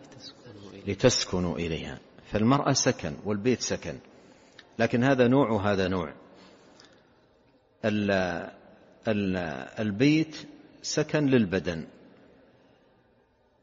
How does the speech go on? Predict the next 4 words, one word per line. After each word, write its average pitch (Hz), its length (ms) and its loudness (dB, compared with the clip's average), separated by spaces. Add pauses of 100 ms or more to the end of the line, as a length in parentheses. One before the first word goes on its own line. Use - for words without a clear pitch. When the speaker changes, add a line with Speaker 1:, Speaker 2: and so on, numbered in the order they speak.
(580)
Speaker 2:
البيت 107 480 0
سكن 120 520 2
للبدن، 92 580 2 (2250)
والزوجة 113 1800 0